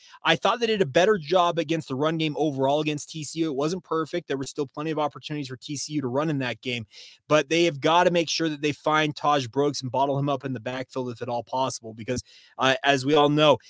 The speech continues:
uh, the best friend of a potential first-time starting quarterback is have a strong running back, and Taj Brooks, in my opinion, might be the best running back in this league right now, and the Big twelve's got a bunch of 'em this year,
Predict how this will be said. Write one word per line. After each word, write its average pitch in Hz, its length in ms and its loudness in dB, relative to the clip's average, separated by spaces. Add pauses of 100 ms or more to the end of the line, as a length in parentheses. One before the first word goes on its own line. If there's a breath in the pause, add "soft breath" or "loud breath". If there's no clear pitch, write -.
(200 loud breath)
uh, 131 320 -2
the 135 100 -4
best 151 460 -2
friend 156 260 0
of 135 140 -2
a 131 140 -2
potential 143 420 -4
first-time 151 480 -6
starting 139 260 -4
quarterback 147 420 -2
is 123 60 -10
have 135 120 -6
a 131 40 -8
strong 139 320 -4
running 139 260 -2
back, 131 200 -4
and 127 100 -10
Taj 151 280 -2
Brooks, 139 320 -4
in 120 60 -10
my 135 140 -4
opinion, 131 400 -6 (260 soft breath)
might 143 160 -2
be 147 100 -6
the 151 160 -6
best 143 340 -2
running 135 200 -2
back 127 240 -4
in 123 60 -8
this 120 180 -8
league 139 180 -2
right 120 120 -2
now, 139 180 0
and 151 120 0
the 139 100 -6
Big 175 200 -2
twelve's 190 200 2
got 180 120 4
a 139 40 -2
bunch 156 280 0
of 117 40 -10
'em 107 160 -10
this 95 220 -12
year, 101 160 -12